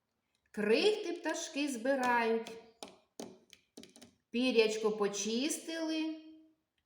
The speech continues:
клювики почистили, пташки літають, співають, зернятко клюють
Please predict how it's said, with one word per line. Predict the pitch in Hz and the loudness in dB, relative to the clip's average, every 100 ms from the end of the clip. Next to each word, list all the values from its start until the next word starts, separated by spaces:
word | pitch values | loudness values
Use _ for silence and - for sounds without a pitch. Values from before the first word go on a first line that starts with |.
| _ | _
клювики | 226 220 247 330 349 330 | -2 0 0 0 -2 -4
почистили, | 311 311 302 - 294 294 285 285 277 277 302 - _ _ _ | -4 -4 -4 -4 -4 -4 -4 -4 -4 -6 -8 -16 _ _ _
пташки | - 233 - 240 208 | 2 2 2 2 2
літають, | 185 - 190 208 311 330 151 285 - - | 2 0 4 6 4 2 0 -4 -8 -18
співають, | - - - 202 170 196 302 320 285 277 - - _ - | -16 -10 -2 0 2 4 4 2 -2 -6 -14 -20 _ -14
зернятко | 175 185 269 311 285 214 - 185 | -2 4 4 6 4 2 -2 -4
клюють | 202 196 196 185 277 381 | -4 -2 -2 -2 0 0